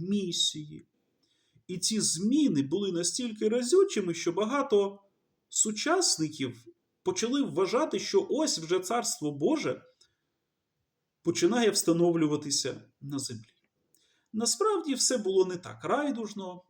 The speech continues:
бо чи не найбільшими викликами для церкви стали обставини, пов'язані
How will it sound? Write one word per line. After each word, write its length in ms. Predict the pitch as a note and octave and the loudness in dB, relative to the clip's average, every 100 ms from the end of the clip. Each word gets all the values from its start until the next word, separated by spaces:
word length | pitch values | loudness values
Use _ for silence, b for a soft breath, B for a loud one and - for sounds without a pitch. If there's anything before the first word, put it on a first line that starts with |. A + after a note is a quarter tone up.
| _ _ _ _ - | _ _ _ _ -18
бо 240 | C#3 G#3+ | 2 2
чи 220 | G#3 A3 | 4 0
не 120 | G#3 G#3+ | 2 2
найбільшими 760 | G#3+ F#3 F#3 B3+ - F3 E3+ | 2 2 0 -2 0 0 0
викликами 760 | D#3+ G#3 C#4+ D#4 D#4+ E4 F4 F4 _ _ _ _ _ _ - | 0 -2 0 0 0 -2 -4 -8 _ _ _ _ _ _ -14
для 220 | D#3+ G#3+ | 2 2
церкви 480 | G#3+ A3 G#3+ G#3+ G#3+ | 4 2 2 -2 0
стали 720 | - A#3 G#3+ G3 F3+ F3+ - _ _ _ _ _ | 0 2 2 4 4 2 -4 _ _ _ _ _
обставини, 800 | - F3+ - - D#3+ F#3+ B3+ D#4 | -4 0 -2 0 -2 -2 2 2
пов'язані 960 | - G3+ D3+ C3+ C3 - - C3 A2+ - | 4 2 2 0 0 0 -2 -2 -4 -8